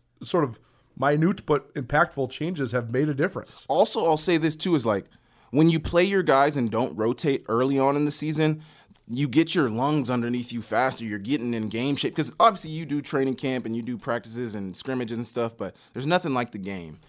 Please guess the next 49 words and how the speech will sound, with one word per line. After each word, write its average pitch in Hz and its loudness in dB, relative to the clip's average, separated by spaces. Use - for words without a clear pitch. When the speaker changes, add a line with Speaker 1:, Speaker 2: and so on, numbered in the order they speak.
Speaker 1:
Right. 120 2
Speaker 2:
And 117 -2
when 123 -2
you're 113 -4
constantly 147 -2
rotating 120 -2
in 117 -2
the 107 -4
game 113 -4
early 117 -4
on 113 -4
in 110 -6
the 101 -8
season, 113 -6
it's 107 -8
harder 131 -2
for - -14
you 117 -4
to 107 -6
get 113 -8
in 113 -6
that 101 -8
one 98 -12
hundred 110 -8
percent 104 -6
game 104 -8
shape, 98 -8
you 98 -8
know? 90 -6
So, 85 -8
um, 87 -8
yeah, 110 0
I 107 -4
think 135 -4
them 117 -2
playing 110 -2
less 104 -2
skill 107 -2
guys 90 -4
is 85 -12
awesome. 92 -4
I 82 -8
love 92 -10
to 80 -12
see 98 -2
it. 90 -6
These 92 -10
guys 87 -8
are, 82 -10